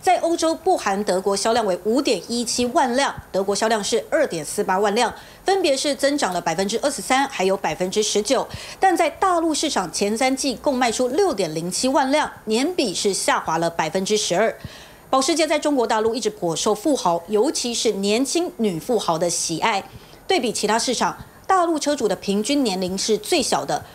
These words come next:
而且女性车主的比例达到了最高的百分之五十。保时捷自己的调查发现，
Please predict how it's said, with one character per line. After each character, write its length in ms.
而 160
且 220
女 180
性 220
车 180
主 160
的 60
比 200
例 160
达 220
到 120
了 100
最 300
高 220
的 160
百 300
分 220
之 180
五 160
十。 360
保 180
时 200
捷 180
自 180
己 140
的 100
调 160
查 160
发 220
现， 260